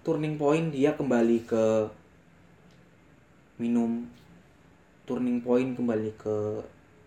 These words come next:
kasur, turning point kembali ke jalan, kan nggak mungkin. Pasti turning point kembalinya ke Tuhan, ke Allah.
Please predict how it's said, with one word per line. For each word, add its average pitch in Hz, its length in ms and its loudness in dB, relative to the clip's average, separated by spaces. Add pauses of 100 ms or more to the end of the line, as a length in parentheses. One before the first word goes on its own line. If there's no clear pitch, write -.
(280)
kasur, 123 360 -8 (1080)
turning 131 400 -4
point 135 320 0
kembali 113 480 0
ke 113 440 -4
jalan, 117 520 -4 (400)
kan 214 80 -14
nggak 113 160 -10
mungkin. 107 240 -16 (880)
Pasti 254 320 -12
turning 180 320 -2
point 107 320 -4 (320)
kembalinya 113 640 -6
ke 156 80 -6 (600)
Tuhan, 170 240 -14 (640)
ke - 80 -20
Allah. 135 240 -16